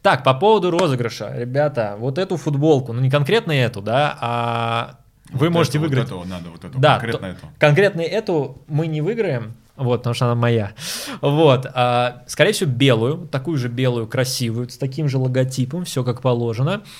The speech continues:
Speaker 1: А, вы можете выиграть. А, розыгрыш будет происходить после выхода этого видео, понятное дело, на стриме в конце месяца. То есть я вам дам где-то, наверное, неделечку.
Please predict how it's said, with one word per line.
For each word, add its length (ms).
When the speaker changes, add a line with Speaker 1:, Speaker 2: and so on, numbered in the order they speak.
Speaker 1:
А, 360
вы 240
можете 920
выиграть. 680
А, 220
розыгрыш 480
будет 280
происходить 1000
после 540
выхода 400
этого 260
видео, 360
понятное 380
дело, 220
на 200
стриме 420
в 60
конце 360
месяца. 560
То 120
есть 120
я 100
вам 120
дам 180
где-то, 260
наверное, 300
неделечку. 840